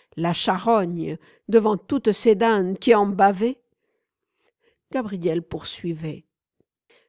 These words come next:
Germiny Lacerteux, madame Chrysanthème, la chanson des gueux, la légende des siècles. »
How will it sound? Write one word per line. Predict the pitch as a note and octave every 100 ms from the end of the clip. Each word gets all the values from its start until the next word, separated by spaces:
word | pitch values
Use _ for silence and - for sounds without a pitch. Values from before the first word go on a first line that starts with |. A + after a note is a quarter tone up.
| _
Germiny | A#3+ A#3+ C4+ B3+ A3+ G#3
Lacerteux, | F#3 F#3 - G#3+ - - C4 C#4+ D#4 D#4
madame | C#4+ G#3 F#3+ F#3+
Chrysanthème, | - G#3 G#3 G#3+ - C4 C#4 D4 C#4+ C#4+ _ - _ -
la | F3+
chanson | F#3 A3 A3 - A3
des | G#3+ G#3+ G3
gueux, | F3+ C4 D4+ _ _ _ _
la | F3+ G3
légende | G#3 G#3 A3+ G#3+
des | G3 G#3+
siècles. » | G#3+ - D4 F4 _ - A3 F#3+